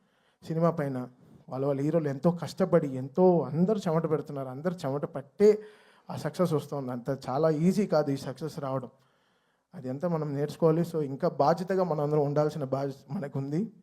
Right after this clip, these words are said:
అది లోకం అంతా చూస్తోంది, ఏదో మనం కొట్టుకు చావడం కాదు, but లోకం అంతా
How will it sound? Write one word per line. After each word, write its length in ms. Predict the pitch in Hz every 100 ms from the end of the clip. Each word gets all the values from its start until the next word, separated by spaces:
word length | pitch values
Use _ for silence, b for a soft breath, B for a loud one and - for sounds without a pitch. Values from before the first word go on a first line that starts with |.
| _ _
అది 140 | 156 147
లోకం 360 | 135 170 190
అంతా 220 | 196 196 190
చూస్తోంది, 380 | 165 - 139 185 - _ -
ఏదో 160 | 147 151
మనం 220 | 143 151
కొట్టుకు 280 | 156 170 185
చావడం 300 | 165 165 156
కాదు, 320 | 135 139 170 B B B B -
but 140 | 135 123
లోకం 320 | 139 185 208
అంతా 400 | 180 185 202 214